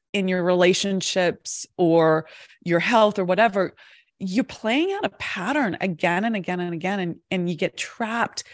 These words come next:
in, in being that same person who's driven by the same things and limited by the same beliefs. And I really had to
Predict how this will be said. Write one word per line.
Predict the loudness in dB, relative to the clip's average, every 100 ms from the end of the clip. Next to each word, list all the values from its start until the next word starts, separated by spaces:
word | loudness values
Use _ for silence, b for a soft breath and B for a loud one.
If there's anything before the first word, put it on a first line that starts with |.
| B B B _ 2
in, | 4 4 2 -6 _
in | 0 0 0 -4
being | -2 2 2 2 2
that | 0 -2 -4
same | -6 -6 -6
person | -6 -6 -6
who's | -4 -6 -2
driven | -2 0 0
by | 0
the | 0
same | -2 -2 -4
things | -4 -4 -2 -4 -8 B B B _ _ -2
and | 2 4
limited | 4 2 4 2
by | 2
the | 0
same | 0 -2 -2 -4 -10 -20 -18 -6
beliefs. | -4 -4 -6 -10 -6
And | 0
I | 2
really | 4 4 4 4
had | 2 -4 -4
to | -8 -10